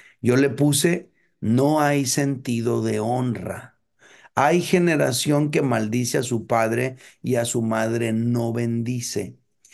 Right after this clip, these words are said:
Familia, este, este versículo evoca la violación al quinto mandamiento. ¿Se acuerdan?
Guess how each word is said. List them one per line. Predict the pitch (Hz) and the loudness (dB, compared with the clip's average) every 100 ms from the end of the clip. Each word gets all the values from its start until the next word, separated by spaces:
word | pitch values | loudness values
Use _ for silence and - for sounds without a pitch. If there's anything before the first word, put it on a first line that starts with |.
| - - | -20 -6
Familia, | - 139 160 196 | 0 2 2 2
este, | 196 - 247 - | 0 -2 -2 0
este | 175 240 | 0 0
versículo | 202 170 - 185 202 190 196 - | 0 -2 -2 -4 -2 -2 -2 0
evoca | 143 139 185 180 - 135 143 - _ _ _ _ _ _ - | 0 0 -2 -4 -6 -6 -6 -16 _ _ _ _ _ _ -2
la | 135 139 | 0 2
violación | 147 139 135 123 170 175 | 2 0 -2 -2 -2 0
al | 190 151 | -2 -4
quinto | - 180 180 160 165 | -4 -2 -2 -2 -2
mandamiento. | 165 147 127 123 147 131 - 87 | -2 -2 -4 -2 -4 -4 -8 -10
¿Se | - | -10
acuerdan? | 82 143 151 190 214 220 | -2 0 2 0 0 -6